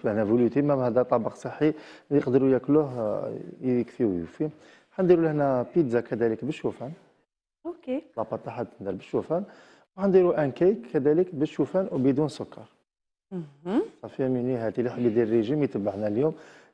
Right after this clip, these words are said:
Speaker 1: يرفد هاد الوصفات هذوما، خاطر على هاد الوصفات حنا كي نقولوا الريجيم نشوفوا حاجه صامته، حاجه ماشي بنينه، حاجه هادي، هذا هو الريجيم.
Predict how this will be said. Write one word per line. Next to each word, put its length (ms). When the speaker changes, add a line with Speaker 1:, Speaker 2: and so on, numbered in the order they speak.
Speaker 1:
يرفد 280
هاد 100
الوصفات 560
هذوما، 640
خاطر 280
على 120
هاد 100
الوصفات 460
حنا 340
كي 120
نقولوا 240
الريجيم 320
نشوفوا 300
حاجه 260
صامته، 340
حاجه 240
ماشي 220
بنينه، 340
حاجه 440
هادي، 260
هذا 100
هو 80
الريجيم. 360